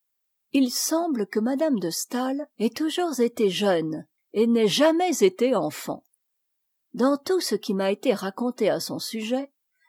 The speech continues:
je ne trouve qu'un seul trait qui porte le caractère du premier âge. Et encore les goûts du talent s'y reconnaissent-ils. Elle s'amusait dans son enfance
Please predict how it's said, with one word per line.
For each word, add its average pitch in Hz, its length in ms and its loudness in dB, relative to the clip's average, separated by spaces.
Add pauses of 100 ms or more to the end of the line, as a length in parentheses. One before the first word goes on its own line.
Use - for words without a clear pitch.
(100)
je 202 140 0
ne 285 140 6
trouve 320 320 -2
qu'un 311 180 0
seul 226 340 2
trait 302 320 -2 (280)
qui 262 140 2
porte 311 280 2
le 233 160 4
caractère 190 720 -2
du 165 120 -4
premier 175 440 -4
âge. - 460 -8 (540)
Et 185 100 0
encore 190 520 6
les 190 160 4
goûts 214 200 0
du 190 160 -2
talent 220 360 4
s'y 214 200 0
reconnaissent-ils. 190 960 -2 (840)
Elle 254 220 2
s'amusait 262 640 4
dans 262 200 0
son 269 260 -2
enfance 185 760 -6